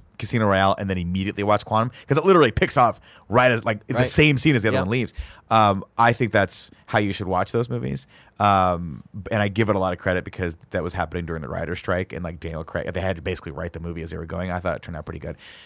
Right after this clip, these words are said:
Speaker 1: Skyfall to me was more like a, "Hey, we're gonna market this more to,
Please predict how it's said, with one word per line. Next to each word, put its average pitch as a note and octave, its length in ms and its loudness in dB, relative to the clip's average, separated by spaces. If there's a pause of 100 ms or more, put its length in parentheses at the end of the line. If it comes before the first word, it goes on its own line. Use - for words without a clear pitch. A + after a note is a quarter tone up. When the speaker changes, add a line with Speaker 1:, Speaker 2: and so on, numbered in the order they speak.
(140)
Speaker 1:
Skyfall D#3 480 4
to C3+ 80 -2
me B2+ 120 4
was A2 140 4
more A2 180 4
like G2 240 2
a, F2+ 180 0
"Hey, G#2 220 0
we're G2 120 2
gonna G2+ 120 0
market F#2+ 340 0
this F2+ 160 -6
more F2+ 240 -2
to, F2 480 -6